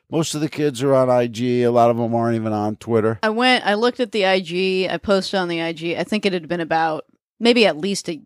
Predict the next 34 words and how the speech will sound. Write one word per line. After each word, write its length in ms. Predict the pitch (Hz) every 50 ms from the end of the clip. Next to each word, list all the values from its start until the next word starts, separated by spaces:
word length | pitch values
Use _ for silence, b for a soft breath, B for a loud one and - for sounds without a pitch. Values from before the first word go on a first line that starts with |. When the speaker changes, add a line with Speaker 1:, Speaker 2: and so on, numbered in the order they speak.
| _ -
Speaker 2:
a 60 | -
year 440 | 175 156 139 151 151 151 156 160 - _ _ _ _ _ _ _ _ _ _ -
since 220 | - 208 185 -
the 80 | - 175
last 260 | 165 165 160 160 -
time 180 | 175 165 165
we 80 | 160 160
had 100 | 143 139
posted 340 | - 180 - 139 - - -
on 180 | - - 143 143
there. 100 | 143 143
Speaker 1:
Let 180 | 175 202 214
us 180 | 233 233 - -
know 280 | - 208 208 202 202 190
what 260 | 170 170 185 165 -
you 120 | 170 175 170
would 100 | 165 151
like 220 | 156 156 151 -
to 100 | - 123
see 300 | - - - 139 139 135
on 140 | 131 127 120
I 160 | 120 117 117
G. 240 | 113 101 110 117 113
Do 120 | 107 110 123
you 160 | 135 143 151
wanna 300 | 156 156 156 147 143 135
see 260 | - - 139 139 135
pictures 540 | - - 143 135 - - - 135 139 117 107
of 100 | 123 120
the 80 | 107 107
stuff 360 | - - - 123 123 131 - -
we're 100 | 131 131
talking 480 | 120 - 131 120 123 127 - - 127 123
about? 560 | 117 104 120 120 120 117 117 117 113 -